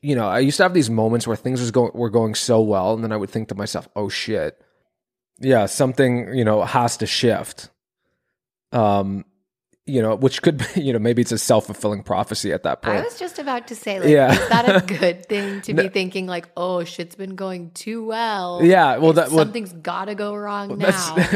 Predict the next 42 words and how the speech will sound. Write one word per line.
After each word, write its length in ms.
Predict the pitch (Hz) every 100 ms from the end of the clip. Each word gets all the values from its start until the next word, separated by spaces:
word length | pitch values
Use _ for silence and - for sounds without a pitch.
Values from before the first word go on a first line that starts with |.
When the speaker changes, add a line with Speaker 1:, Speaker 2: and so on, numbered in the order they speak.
| -
Speaker 1:
that 60 |
Speaker 2:
I 80 | -
don't 100 | 254
know 160 | 262 254
if 80 | 240
I 120 | 196
recommend 580 | 190 202 208 175 180 170
that 100 | 156
approach. 480 | 165 220 156 175 -
Speaker 1:
Well, 300 | 160 170 165
that's 200 | 165 160
what 100 | 170
I 60 | 147
realized 560 | 143 160 165 120 107
was, 160 | 120 117
like, 280 | 117 113 131
you 80 | 127
know, 120 | 104
and, 200 | 107 113
and, 200 | 107 107
and 200 | 113 110 -
I, 80 | 117
and, 240 | - 101 -
and 180 | 101 92
that's 140 | 98
why 160 | 107 98
I 120 | 98
even 180 | 101 95
say 300 | - 110 120
it. 80 | 95
It's 100 | 98
like, 220 | 98 -
you 80 | 110
know, 80 | 95
it 120 | -
could 120 | 147
have 140 | 110
been 180 | 95 120
a 60 | 107
self-fulfilling 580 | - 104 - - 104 -
prophecy, 460 | 110 117 - 110
but 200 | 98 131